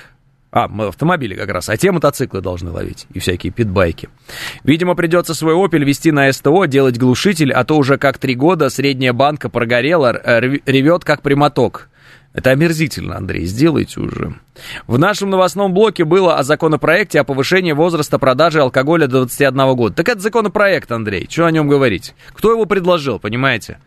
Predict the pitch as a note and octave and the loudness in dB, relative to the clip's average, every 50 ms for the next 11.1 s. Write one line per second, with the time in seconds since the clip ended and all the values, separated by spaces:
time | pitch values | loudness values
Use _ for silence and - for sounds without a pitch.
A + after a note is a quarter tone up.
0 | _ - - - - - - - - B2+ B2+ D3+ E3+ E3+ D3+ D3+ D#3+ D#3+ D#3 D#3 | _ -20 -20 -20 -18 -18 -10 -2 2 4 4 4 4 2 2 2 4 4 4 4
1 | D#3 D3+ D3+ D3 C#3+ C#3+ C3+ C3 D3 D3 C3+ C3 C#3 C#3+ C#3+ C#3 C#3 C3 - - | 4 4 4 4 4 4 4 2 0 0 0 0 0 2 2 2 2 2 0 -2
2 | B2 B2 A#2 B2+ B2 A#2 A#2+ B2 A#2+ A#2 - - C3 C3+ B2+ B2 B2 A#2+ B2 A#2 | -2 0 2 2 2 2 0 0 0 0 0 2 2 2 4 2 2 2 2 0
3 | - A#2+ A2 A2+ A2 A#2 A#2 A2 A2 A2+ G#2+ G#2 G2+ G2+ B2 B2+ - - - G#2+ | 0 -2 0 2 2 2 2 2 2 0 0 0 0 0 0 0 0 2 0 2
4 | - - G#2 G#2 G2 - - G#2 G#2 F#2+ G#2 G2+ F#2+ F#2+ G2 F#2+ E2+ E2 E2 F2+ | 2 2 0 0 0 -2 -2 -4 -2 0 0 0 0 0 0 0 0 0 -2 -4
5 | - _ _ _ _ _ _ _ _ _ _ _ _ _ _ _ - - A#2+ B2 | -8 _ _ _ _ _ _ _ _ _ _ _ _ _ _ _ -8 -2 0 0
6 | C3 C3+ D3+ C#3+ - A#3+ A#3+ - G#3 E3+ E3 D#3+ D#3 D3+ D3+ C#3+ - - C#3+ C3+ | 0 0 -2 0 0 0 0 0 0 0 2 2 2 2 2 0 0 0 0 2
7 | C3 C3 C3 B2 A#2+ - B2 B2 A#2 A#2 A#2+ C#3+ D3+ - D3 C#3+ C#3+ C3+ C#3 C#3+ | 4 4 4 4 2 2 2 0 2 2 2 2 2 2 0 -2 0 0 2 2
8 | C#3+ C#3+ C3+ B2 - - B2+ B2 B2+ C#3+ B2+ - C#3+ D3 E3 F3+ G3+ G3+ F3 D3+ | 2 2 2 0 -2 -2 -2 0 0 0 2 2 0 2 2 2 2 2 2 2
9 | C3+ B2+ A#2+ B2+ B2+ B2 A#2+ A#2+ A#2+ A#2 A2+ - - - - - B2 - D3+ C#3 | 2 0 0 -2 -2 0 0 2 2 0 0 -4 -6 -12 -6 -6 -2 2 2 2
10 | B2 B2 B2+ A#2 A2+ A2+ - C3 B2+ C3 B2 - C#3 C#3 D3+ D#3+ F3 G3 G#3 G3+ | 2 2 0 0 -2 -2 0 2 2 2 2 2 0 0 0 0 0 0 -2 -4
11 | - | -6